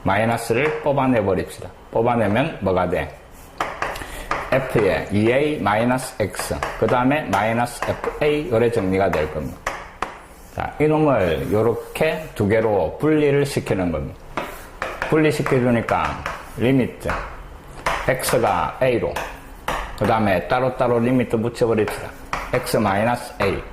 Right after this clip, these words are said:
위에는 에프엑스 마이너스 에프에이 요래 정리되고, 그 다음에 빼기 뒤에도 리미트 X가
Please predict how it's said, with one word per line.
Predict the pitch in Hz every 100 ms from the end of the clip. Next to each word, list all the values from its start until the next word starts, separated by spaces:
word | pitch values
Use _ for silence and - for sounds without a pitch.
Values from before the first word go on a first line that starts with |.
| - -
위에는 | 113 117 107 120 160 -
에프엑스 | 160 - 120 107 - - 73 - -
마이너스 | 95 101 104 101 - - 160 165 -
에프에이 | 156 - - 147 151 151 139
요래 | 120 131
정리되고, | 117 98 95 92 - - - - - - - -
그 | -
다음에 | 107 113 92 80 78 -
빼기 | - 143 135 120 - - - - - - - -
뒤에도 | - 107 104 127 151 95
리미트 | 110 110 - 76 58 - - - - - - - - - - - - - - -
X가 | 120 - 95 135 143 -